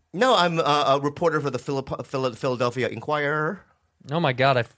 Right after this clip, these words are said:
Speaker 2: okay. What? Why?
Speaker 1: Yeah, so anyway, uh, we just got some startling news, and, um, I,
Speaker 2: Huh.
Speaker 1: we just wanna get a quote from your, uh, you're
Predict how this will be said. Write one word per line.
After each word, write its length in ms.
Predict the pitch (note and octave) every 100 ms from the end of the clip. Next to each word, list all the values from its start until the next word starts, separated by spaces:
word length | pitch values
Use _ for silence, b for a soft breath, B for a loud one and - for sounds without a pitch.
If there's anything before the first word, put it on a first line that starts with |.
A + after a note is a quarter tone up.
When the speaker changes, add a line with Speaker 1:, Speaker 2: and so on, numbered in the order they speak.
| -
Speaker 2:
okay. 360 | D3 C#3+ C#3+ C#3+
What? 320 | C3 D3+ C3+
Why? 200 | C#3+ D3
Speaker 1:
Yeah, 60 | B2+
so 180 | A#2 F3
anyway, 340 | G3+ G3 E3+
uh, 320 | - D3 C#3+
we 140 | C#3 C#3+
just 280 | D#3 D#3+ -
got 160 | C#3+
some 300 | - B2 A#2
startling 580 | G#2 - A2 A#2+ A2+ G#2
news, 400 | G#2+ A2 G#2+ G2+
and, 340 | G2+ G2+ G2
um, 320 | G2 G2 F#2+ F#2+
I, 40 | F#2+
Speaker 2:
Huh. 120 | B2
Speaker 1:
we 100 | A2
just 140 | G2 A2
wanna 180 | G#2
get 100 | G2
a 20 | F#2+
quote 240 | - G#2
from 160 | - F#2+
your, 280 | F#2 F2+ E2 b b b _
uh, 160 | A2 G#2+
you're 480 | A2 B2+ A#2+ A#2+